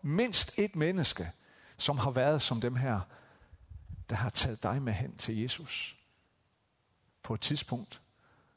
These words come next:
hvor du ikke selv i åndelig forstand kunne høre, se eller tale. Eller hvis jeg nu spurgte, hvem af jer kan komme i tanke om mindst ét menneske, som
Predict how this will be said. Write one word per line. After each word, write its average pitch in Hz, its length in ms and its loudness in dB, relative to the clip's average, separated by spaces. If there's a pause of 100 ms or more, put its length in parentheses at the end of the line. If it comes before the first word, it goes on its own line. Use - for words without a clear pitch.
(140)
hvor 98 100 -4
du 107 100 -2
ikke 113 140 2
selv 117 300 2
i 139 160 -2
åndelig 123 320 0
forstand - 360 -2 (520)
kunne 107 160 -4
høre, 123 400 -2
se 107 300 -4 (180)
eller 113 180 -2
tale. 95 340 -8 (3500)
Eller 139 140 4
hvis 131 180 2
jeg 147 80 2
nu 156 60 2
spurgte, 165 440 2 (220)
hvem 160 240 2
af 143 40 6
jer 143 120 6
kan 143 140 0
komme 135 240 0
i - 20 -4
tanke 143 340 2
om 120 60 2
mindst 170 520 0
ét 175 160 4
menneske, 139 420 0
som 120 340 2